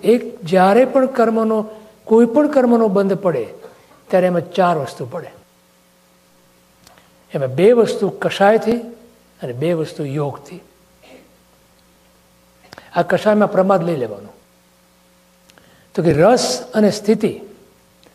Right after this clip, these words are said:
એ કર્મ બાંધતી વખતે એના કષાયના કેવા પરિણામ હતા, એના ઉપર એની રસ અને સ્થિતિનો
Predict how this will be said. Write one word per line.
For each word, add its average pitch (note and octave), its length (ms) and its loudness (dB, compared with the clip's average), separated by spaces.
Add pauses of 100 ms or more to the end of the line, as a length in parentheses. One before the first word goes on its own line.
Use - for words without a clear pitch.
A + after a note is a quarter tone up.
(920)
એ F#3+ 280 2 (2000)
કર્મ G#3+ 360 4
બાંધતી G#3+ 460 2
વખતે A3 300 0
એના G#3 220 2
કષાયના G#3+ 580 -2
કેવા B3+ 400 0
પરિણામ A#3+ 480 2
હતા, B2+ 280 -10 (800)
એના G3+ 240 2
ઉપર G#3+ 240 0
એની G3 220 0
રસ G3+ 440 -2
અને F#3+ 160 -6
સ્થિતિનો G#3 600 -6